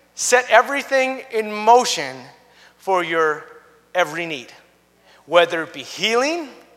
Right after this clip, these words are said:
whether it be deliverance, whether it be being born again, life, and that more abundantly,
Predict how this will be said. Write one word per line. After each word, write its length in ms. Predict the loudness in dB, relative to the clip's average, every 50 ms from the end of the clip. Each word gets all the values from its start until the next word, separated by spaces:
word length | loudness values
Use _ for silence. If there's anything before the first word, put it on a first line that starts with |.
| _ _ _ _ _ _ _ 0
whether 280 | 2 2 2 2 -2
it 60 | -6 -10
be 120 | -10 -10
deliverance, 1120 | -10 -10 -10 -10 -2 2 2 2 2 2 2 2 2 0 -2 -4 -4 -6 -8 -12 -18 -20 _ _ _ _ _ _ _ _ _ _ _ _ _ _
whether 420 | 2 4 4 4 4 0 -2 -2
it 80 | -4 -6
be 320 | -6 -6 -6 -6 -8 -12 -16 -20 -20 _ _ _ _ _ _ _ _ _ _ _ _ _ _ _ _ _ _ _ _ _ _ -10
being 220 | -10 -10 -10 -6
born 320 | 0 4 4 6 6 4
again, 380 | 2 0 0 2 2 2 2 0
life, 640 | -2 -4 -4 -2 2 2 2 2 2 -4 -10 -16 -20 -20 -16 -8 -8
and 160 | -8 -8 -4
that 260 | -2 -2 -2 -2 -4
more 240 | -6 -4 -2 -2 -2
abundantly, 720 | -2 2 2 2 2 2 0 -4 -4 -4 -4 -6 -6 -6